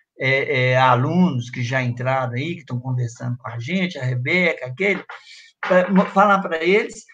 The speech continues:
que, é, é, o Linus Pauling, ele ganhou dois prêmios Nobel só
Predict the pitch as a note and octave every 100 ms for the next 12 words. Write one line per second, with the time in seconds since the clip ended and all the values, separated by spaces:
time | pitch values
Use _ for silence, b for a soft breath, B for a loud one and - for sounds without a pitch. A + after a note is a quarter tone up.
0 | _ - G3 A3 A3 A3 A3 _ _ _
1 | _ _ _ _ - D3 D3+ D3+ D#3 D#3+
2 | D#3 F3+ E3+ G3 G#3+ B2+ - D3+ F3 F3+
3 | A#2+ G#2+ - _ D#3+ E3+ F3+ F#3 E3+ C3
4 | D3+ F3+ D3 A2 - _ _ _ _ B2
5 | A#2+ F3+ G3+ A#3+ B3+ G3+ - - D#3 E3
6 | F#3 G3+ F3 C3 C3+ B2+ A2+ A2 A#2+ C#3
7 | A2 - _ _ _ _ _ _ b b
8 | b _ - - - - F#3+ G#3+ A#3 C3
9 | B2